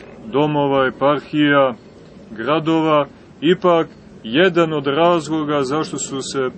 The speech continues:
pokrenuli, ne jedini, ali jedan od, i zašto su danas ovdje,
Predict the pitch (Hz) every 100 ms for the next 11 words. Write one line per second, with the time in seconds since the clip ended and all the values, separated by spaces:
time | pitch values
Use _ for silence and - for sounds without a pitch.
0 | - 123 113 131 135 147 127 123 135 117
1 | 131 127 151 160 156 143 127 127 120 151
2 | 151 139 131 120 151 170 - - - -
3 | - 117 104 139 156 143 - 135 143 147
4 | 131 - 143 156 147 143